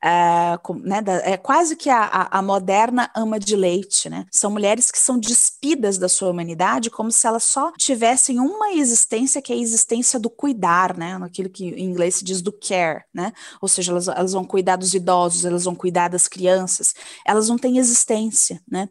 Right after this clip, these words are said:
Eh, eu tava olhando esses dias, eh, na internet uma cena de uma novela, ah, da, a novela das Helenas, da, da, da Rede Globo, eu esqueci o nome,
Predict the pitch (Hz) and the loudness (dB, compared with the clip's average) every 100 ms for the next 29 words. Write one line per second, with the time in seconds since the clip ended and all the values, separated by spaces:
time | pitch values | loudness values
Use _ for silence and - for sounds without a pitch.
0 | - 175 175 175 165 180 185 202 202 208 | -2 -2 0 -2 -2 -4 -4 -4 -2 -2
1 | 202 214 226 196 - 196 175 190 220 220 | 0 0 -2 -2 -2 -2 -4 -4 -4 -4
2 | 185 - - - 170 170 180 208 - 226 | -2 0 -2 -2 -4 -4 -6 -8 -4 -4
3 | 202 175 180 185 - 175 - 185 190 208 | -2 -4 -4 -4 -6 -6 -8 -4 0 4
4 | - - 208 202 196 175 165 180 185 180 | 4 4 2 0 -2 -4 -6 -6 -6 -4
5 | 185 185 185 185 185 180 170 170 180 175 | -4 -4 0 2 4 2 0 -4 -8 -6
6 | 170 175 170 175 196 185 220 208 220 202 | -6 -2 0 0 0 0 0 2 0 2
7 | 185 185 185 170 165 - 185 185 180 180 | 2 2 0 -4 -2 -2 -2 -4 -8 -6
8 | 180 175 180 185 180 175 180 185 190 - | -6 -4 -4 -4 -4 -2 -4 -4 -4 -4
9 | 185 - - 226 202 175 175 170 | 0 0 0 -4 -4 -4 -4 -8